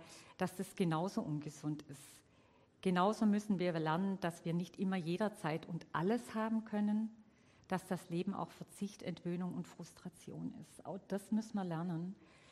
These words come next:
Wenn wir keine Balance zwischen Realitätsanpassung und liebender Fürsorge lernen, wird das Urvertrauen ebenfalls geschädigt.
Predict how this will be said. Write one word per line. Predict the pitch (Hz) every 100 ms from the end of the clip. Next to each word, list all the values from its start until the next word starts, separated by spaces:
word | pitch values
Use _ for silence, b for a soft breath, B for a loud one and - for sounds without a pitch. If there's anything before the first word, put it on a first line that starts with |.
| B B B
Wenn | 185 196
wir | 196
keine | 180 180 170
Balance | 165 165 160 185 240 -
zwischen | 190 - 185
Realitätsanpassung | 170 165 156 156 - 208 - - 151 151 147 143 - 185 190 B B B B -
und | 185 180
liebender | 196 214 208 190
Fürsorge | - 190 208 190 180 180
lernen, | 151 139 151 175 180 B B B B -
wird | 175
das | 175 -
Urvertrauen | 175 175 190 - 156 151 170
ebenfalls | 160 160 170 - 170 170
geschädigt. | - 180 165 - - - - -